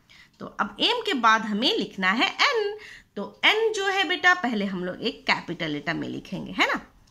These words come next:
जो कि बहुत ही सिंपल है। टू लाइंस पहले आप स्लैंट, अ, सॉरी, स्टैंडिंग लाइन, अ, ड्रॉ करोगे और यहाँ से एक स्लैंटिंग लाइन मिलाते हुए, है ना। तो ये हो गया आपका एन, जो कि कैपिटल लेटर में है। But हमें अब क्या लिखना है? स्मॉल लेटर में लिखना है।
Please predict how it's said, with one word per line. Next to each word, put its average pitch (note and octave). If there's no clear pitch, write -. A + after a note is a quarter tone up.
जो -
कि -
बहुत F3+
ही D4
सिंपल D#4
है। G#4
टू F#3
लाइंस F3+
पहले F#3+
आप F3
स्लैंट, F3+
अ, F#3
सॉरी, F3
स्टैंडिंग G#3
लाइन, C#4+
अ, A3
ड्रॉ C4+
करोगे F4+
और F#4
यहाँ G4+
से C#4+
एक C#4
स्लैंटिंग G3
लाइन D#3+
मिलाते D3+
हुए, E3+
है A#4
ना। -
तो G3
ये F#3+
हो G#3
गया G#3
आपका C#4+
एन, D4
जो F#4+
कि A4
कैपिटल G#3
लेटर D#3+
में E3+
है। E3
But F#3
हमें A3
अब C4+
क्या F#4+
लिखना F#4+
है? B4
स्मॉल A#4
लेटर G3
में F3+
लिखना E3
है। -